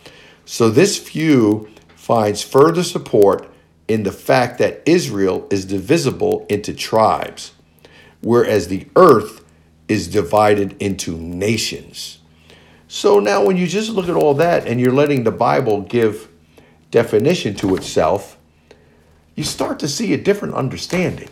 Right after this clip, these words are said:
Now, you can't go and teach this to people, you know, especially if you're not convinced of it yet.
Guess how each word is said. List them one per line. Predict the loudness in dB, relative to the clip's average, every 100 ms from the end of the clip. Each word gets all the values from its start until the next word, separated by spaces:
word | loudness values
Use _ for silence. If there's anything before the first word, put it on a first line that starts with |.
| -20 -20 -20 -20 -20 -20 _ -20 -20 -12 -4
Now, | -2 -2 -6 -18 _ -12
you | -6
can't | -2 -2 2
go | 2
and | 2
teach | -2 -4 -6
this | -10
to | -12
people, | -12 -10 -10 -12 -16 -20 -20 -20 _ _ _ -14 -14 _ _ _ -20 -20 -20 -14 -8
you |
know, | -4 -4 -4 -12 _
especially | -14 -6 -4 -4 -6
if | -4
you're | -6
not | -6
convinced | -6 -6 -6 -8
of | -12
it | -12
yet. | -12 -12